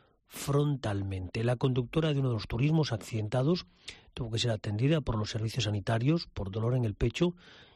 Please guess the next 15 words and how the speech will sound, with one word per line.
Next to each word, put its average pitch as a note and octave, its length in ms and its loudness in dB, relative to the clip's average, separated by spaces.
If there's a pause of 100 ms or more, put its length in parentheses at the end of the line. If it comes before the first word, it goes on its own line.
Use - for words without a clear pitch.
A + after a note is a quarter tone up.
(120)
y B2 100 -2
por G#2 240 -4
sufrir C#3+ 640 -2
una A2+ 260 -2
crisis C#3+ 420 -2
de G#2 100 -2
ansiedad. C#3+ 400 0 (580)
Por - 140 -6
su G#2 100 -8
parte, A2+ 240 -2
el A2+ 80 0
otro A2+ 180 0
conductor A2 480 0
salió A2 300 0
ileso. G#2+ 420 0